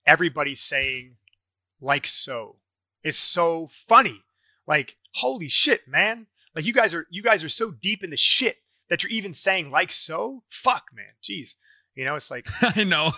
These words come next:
Speaker 2: <laughs>
Speaker 1: it's like, I feel like, yeah.
Speaker 2: <laughs>
Speaker 1: You ever watch, you never watched the
Speaker 2: A lot of them say it.
Speaker 1: the movie, uh, the, the cartoon Shrek? Uh, what the fuck, the,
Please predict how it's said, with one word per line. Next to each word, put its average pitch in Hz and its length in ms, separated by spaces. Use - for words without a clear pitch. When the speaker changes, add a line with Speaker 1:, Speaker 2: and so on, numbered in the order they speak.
Speaker 2:
<laughs> 226 720
Speaker 1:
it's - 140
like, 165 300
I 147 100
feel 175 160
like, 156 240
yeah. 165 120
Speaker 2:
<laughs> 127 120
Speaker 1:
You 190 100
ever 202 120
watch, 165 300
you 185 100
never 185 160
watched 147 200
the - 100
Speaker 2:
A 117 60
lot 131 280
of 131 60
them 127 180
say 113 260
it. 110 260
Speaker 1:
the 147 100
movie, 139 400
uh, 120 200
the, 110 200
the 113 320
cartoon 127 320
Shrek? 127 240
Uh, 117 120
what 117 140
the - 60
fuck, - 220
the, 110 240